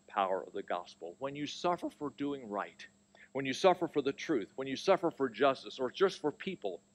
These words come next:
or just because of things that happen in life, then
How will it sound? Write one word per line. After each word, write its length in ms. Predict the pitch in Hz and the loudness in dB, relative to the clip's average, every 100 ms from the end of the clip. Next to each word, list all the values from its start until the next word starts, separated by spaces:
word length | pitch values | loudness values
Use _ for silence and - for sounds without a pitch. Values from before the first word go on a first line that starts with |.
| _ - - | _ -12 -2
or 120 | 165 | 2
just 200 | 190 190 | 2 2
because 300 | 175 175 165 | 2 4 4
of 100 | 147 | 4
things 260 | 202 190 | 2 0
that 100 | 147 | -2
happen 300 | - 170 170 | 2 2 4
in 100 | 156 | 0
life, 360 | 139 139 131 98 - _ - _ _ _ - | 2 4 4 0 -10 _ -20 _ _ _ 2
then 240 | 147 143 | 4 4